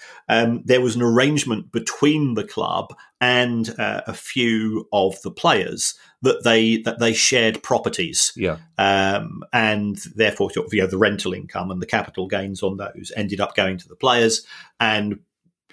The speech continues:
Speaker 1: that was purely done to, to try to, to, you know, to, to circumvent. And Saracens ended up being, uh,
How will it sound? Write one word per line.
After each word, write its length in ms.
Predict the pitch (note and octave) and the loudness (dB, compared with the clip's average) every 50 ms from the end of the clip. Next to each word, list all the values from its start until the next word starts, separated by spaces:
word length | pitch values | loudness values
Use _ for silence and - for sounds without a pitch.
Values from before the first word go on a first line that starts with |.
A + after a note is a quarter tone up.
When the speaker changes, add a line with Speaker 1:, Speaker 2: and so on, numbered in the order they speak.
| - - | -16 -8
Speaker 1:
that 240 | - C3 C3 B2 - | -2 0 0 2 2
was 180 | B2 A#2 A2+ - | 0 -2 -2 -2
purely 560 | - - - - - D3+ D3 D3 C3 G#2+ G2 | -8 -8 -4 2 4 4 6 6 4 2 0
done 500 | F2+ F2 G#2+ G2+ G2 G2 G2 - - - - | -2 0 0 0 0 -2 -6 -14 -16 -14 -10
to, 480 | - - A2 G2+ F#2 F2+ F2+ F#2+ F#2 - - | -6 -4 -4 -4 -4 -4 -8 -10 -12 -12 -8
to 100 | - F2+ | -10 -8
try 360 | - - - G2 F#2+ F#2+ F2+ | -6 -6 -6 -4 -4 -6 -8
to, 540 | F2 - - - F#2+ F#2+ F#2+ F#2+ F#2 F2+ - _ | -8 -8 -8 -8 -8 -8 -10 -10 -12 -14 -14 _
to, 240 | - - - - - | -16 -14 -14 -14 -12
you 100 | G2 F2+ | -12 -12
know, 60 | E2+ | -12
to, 160 | - - - | -14 -14 -18
to 160 | - - - - | -18 -16 -12 -8
circumvent. 600 | - - G2+ - F#3 - F#3+ F3+ G3 F3+ F3 - - - - - - | -2 0 0 0 0 -4 -4 -4 -2 -4 -4 -6 -10 -18 -16 -8 -2
And 160 | - A#2+ A#2+ | 0 0 2
Saracens 540 | A2+ - C#3+ C3+ A#2+ A2 - A2+ G#2 G#2 G2 | 2 2 2 2 2 2 2 2 2 2 2
ended 260 | A2+ G2 G2 F#2 F2 | 2 2 0 0 -2
up 160 | G2 F#2+ - - | -2 -2 0 2
being, 400 | G2+ G2 F#2+ F#2+ F#2+ F#2 F#2+ G2 | 2 4 4 2 0 -4 -6 -8
uh, 320 | - G#2 F#2 - - - | -8 -8 -6 -8 -8 -8